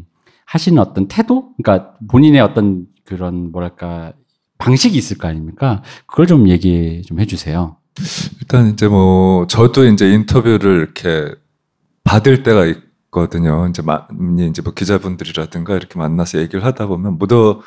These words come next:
Speaker 2: 같은 영화제하고 그다음에 이제 뭐 관객과의 대화할 때 누가 어떤 분이 하느냐에 따라서 제 말도 굉장히 달-, 다른 방식으로 나오게 되거든요. 그래서 너무 이제 뭐 기자분들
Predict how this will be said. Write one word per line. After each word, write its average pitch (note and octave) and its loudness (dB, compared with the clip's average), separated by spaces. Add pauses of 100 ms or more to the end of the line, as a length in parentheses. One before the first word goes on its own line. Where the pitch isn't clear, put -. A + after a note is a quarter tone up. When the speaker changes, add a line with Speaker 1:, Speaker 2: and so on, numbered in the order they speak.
(540)
Speaker 2:
같은 F#2 -4
영화제하고 G2 2
그다음에 G2 -4
이제 F#2 -12
뭐 F2 -10
관객과의 F2 -6
대화할 E2+ -8
때 D3 -2
누가 F#2 -2
어떤 C3+ 2
분이 B2 2
하느냐에 D3 4
따라서 G#2+ 0
제 A2 2
말도 G2+ 2
굉장히 F#2+ -2
달-, A2+ 0 (360)
다른 A#2+ 2
방식으로 A#2 0
나오게 F#2+ 0
되거든요. E2+ -8 (800)
그래서 A#2+ 0
너무 B2 6
이제 A#2 4
뭐 G#2 4
기자분들 G2+ 2